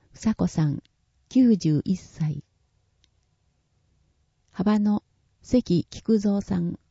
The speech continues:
八十五歳。中扇の本間博勝さん、八十二歳。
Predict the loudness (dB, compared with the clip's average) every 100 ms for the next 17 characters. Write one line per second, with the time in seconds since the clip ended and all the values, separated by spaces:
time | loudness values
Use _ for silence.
0 | _ -6 0 2 4 2 2 -2 -2 -2
1 | -4 _ _ _ _ _ _ _ _ _
2 | _ _ _ _ _ _ _ _ _ _
3 | _ -4 -2 -2 0 0 0 -2 -2 -4
4 | -8 _ _ -2 0 2 0 -2 -8 -6
5 | -4 -2 -4 -6 -6 -4 -4 -6 -16 _
6 | -4 -2 2 2 2 0 -4 -4 -4